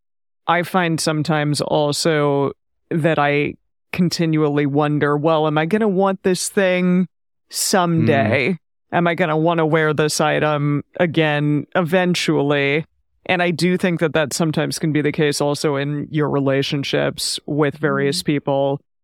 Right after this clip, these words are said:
Speaker 1: Like, "Well, we
Speaker 2: Mm.
Speaker 1: had a really good time for a while, and maybe we can get back there again."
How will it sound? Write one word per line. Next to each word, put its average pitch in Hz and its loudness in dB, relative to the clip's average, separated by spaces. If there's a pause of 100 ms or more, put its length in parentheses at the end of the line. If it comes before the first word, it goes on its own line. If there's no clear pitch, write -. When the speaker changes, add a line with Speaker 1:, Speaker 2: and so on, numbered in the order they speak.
Speaker 1:
Like, 220 -2
"Well, 285 2
we 269 2
Speaker 2:
Mm. 370 2
Speaker 1:
had 370 2
a 339 0
really 339 2
good 302 0
time 330 0
for 185 0
a 151 2
while, 147 2
and 160 2
maybe 190 2
we 214 2
can 196 2
get 196 0
back 190 0
there 147 2
again." 143 0